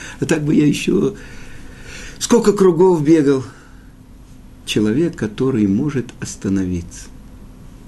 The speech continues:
сесть и задуматься. Это называется ешива, умножающий,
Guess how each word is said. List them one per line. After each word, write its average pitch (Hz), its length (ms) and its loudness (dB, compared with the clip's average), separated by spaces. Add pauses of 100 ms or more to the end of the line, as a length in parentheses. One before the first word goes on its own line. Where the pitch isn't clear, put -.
(180)
сесть - 600 -2 (320)
и 110 80 2
задуматься. 90 760 -4 (480)
Это 113 180 -4
называется 110 600 -2
ешива, 95 760 -2 (140)
умножающий, 104 640 -4